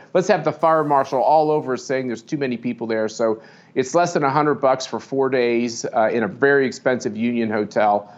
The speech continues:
Um, and you can go to C pac dot org and get your tickets if you're a student. Uh, the tickets are half that price. Uh, we have discounts on our Reagan, uh, dinner,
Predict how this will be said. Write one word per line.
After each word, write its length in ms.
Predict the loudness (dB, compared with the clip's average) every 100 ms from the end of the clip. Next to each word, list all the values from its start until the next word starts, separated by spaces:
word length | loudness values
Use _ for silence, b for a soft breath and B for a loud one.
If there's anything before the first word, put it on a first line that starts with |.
| B B -6
Um, 320 | 0 2 2 0
and 140 | 0
you 60 | 2
can 60 |
go 120 | 2 0
to 60 |
C 200 | 0 -2
pac 320 | 0 0 2
dot 180 | 2 2
org 280 | 2 0 0
and 80 | -2
get 160 | 0
your 100 | 0
tickets 380 | -2 -2 -2 -4
if 100 | -4
you're 120 | -2
a 40 | -2
student. 540 | -2 0 0 0 -4 B B B 0
Uh, 220 | 2 4
the 120 | 2
tickets 340 | -2 0 0 0
are 80 |
half 380 | 0 2 2 2
that 260 | 0 0 0
price. 520 | 2 2 0 -4 -8 -4
Uh, 80 | -2
we 120 | -2
have 160 | -2
discounts 520 | -4 -4 -2 0 0 0
on 140 | -2
our 100 | 0
Reagan, 500 | 0 0 0 -2 -4 B B B B B -2
uh, 200 | 0 0
dinner, 600 | 0 2 2 2 0